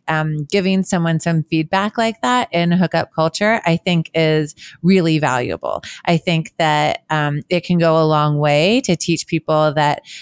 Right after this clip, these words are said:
um, their ideas about the way someone interprets something or their assumptions are not always true. And so we want to help leave the world better, right? So if you can give a nice communication and say, like,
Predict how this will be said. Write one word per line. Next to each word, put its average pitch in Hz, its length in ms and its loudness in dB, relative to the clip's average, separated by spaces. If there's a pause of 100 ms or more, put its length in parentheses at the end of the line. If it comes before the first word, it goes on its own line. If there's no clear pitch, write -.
(140)
um, 151 340 0
their 180 640 0 (560)
ideas 185 800 2
about 170 300 -2
the 170 120 0
way 170 360 2
someone 170 320 2
interprets 160 640 -2
something 151 520 2
or 156 280 2
their 160 200 2
assumptions 160 960 0
are 165 120 2
not 147 200 2
always 147 360 2
true. 90 420 0 (380)
And 156 280 0
so 156 440 2
we 170 160 4
want 165 280 0 (120)
to 156 320 4
help 165 420 0 (420)
leave 170 380 2
the 165 140 0
world 151 280 0
better, 147 360 0
right? 147 340 0
So 170 400 2
if 165 160 0
you 170 160 2
can 165 280 0 (400)
give 196 160 2
a 196 60 2
nice 185 300 0
communication 165 640 2
and 156 200 2
say, 156 260 2
like, 147 220 2